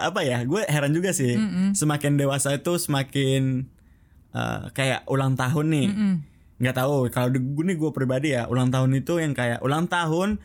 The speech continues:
Speaker 1: tahun baru, lebaran,
Speaker 2: Mm-mm.
Speaker 1: eh,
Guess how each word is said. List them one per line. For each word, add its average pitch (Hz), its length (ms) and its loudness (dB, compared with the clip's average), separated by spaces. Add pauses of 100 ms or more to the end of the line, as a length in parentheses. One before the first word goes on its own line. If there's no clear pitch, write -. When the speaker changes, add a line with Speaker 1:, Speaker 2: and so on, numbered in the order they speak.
(300)
Speaker 1:
tahun 143 260 0
baru, 139 460 2
lebaran, 127 580 0 (100)
Speaker 2:
Mm-mm. 185 340 0 (100)
Speaker 1:
eh, 101 720 -2